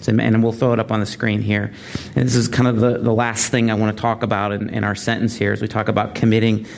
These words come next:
to follow Jesus. I want you to just listen. We'll throw it up on the screens. I want you to just listen to this. This is very, very challenging for me to consistently live out in my life.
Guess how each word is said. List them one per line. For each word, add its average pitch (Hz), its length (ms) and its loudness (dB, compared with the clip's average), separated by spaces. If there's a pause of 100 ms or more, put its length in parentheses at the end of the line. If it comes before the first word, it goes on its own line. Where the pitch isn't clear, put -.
(160)
to 120 100 0
follow 110 340 0
Jesus. 107 500 4 (120)
I 139 60 4
want 185 120 2
you 185 80 6
to 151 60 4
just 131 200 0
listen. 110 300 0
We'll 107 80 0
throw 131 160 2
it 127 60 2
up 123 100 -4
on 120 80 2
the 113 60 0
screens. 104 260 -2
I 107 40 0
want 135 120 0
you 135 60 0
to 120 60 0
just 107 120 -2
listen 110 280 0
to 107 40 2
this. 107 300 -2 (240)
This 143 120 2
is 123 80 4
very, 123 260 0
very 131 180 0
challenging 117 580 -2
for 117 140 -6
me 107 180 4
to 101 100 0
consistently 110 680 0
live 98 180 4
out 98 260 -2 (440)
in 117 100 4
my 107 140 2
life. 98 420 -2